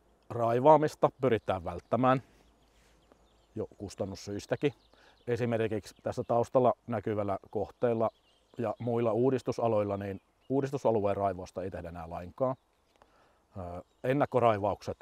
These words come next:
harvennuksilla, kasvatushakkuissa, ne tehdään näkemäraivauksena, eli raivataan vaan tarpeellisin osin, missä se on välttämätöntä. Maanmuokkauksessa suositaan kevyempiä menetelmiä,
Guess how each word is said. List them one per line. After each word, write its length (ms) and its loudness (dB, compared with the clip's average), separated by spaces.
harvennuksilla, 720 -2
kasvatushakkuissa, 1000 -4
ne 100 -4
tehdään 340 -2
näkemäraivauksena, 960 -2
eli 240 -2
raivataan 540 2
vaan 240 6
tarpeellisin 720 4
osin, 300 -8
missä 220 -14
se 80 -10
on 100 -10
välttämätöntä. 640 -14
Maanmuokkauksessa 760 4
suositaan 500 2
kevyempiä 580 2
menetelmiä, 640 0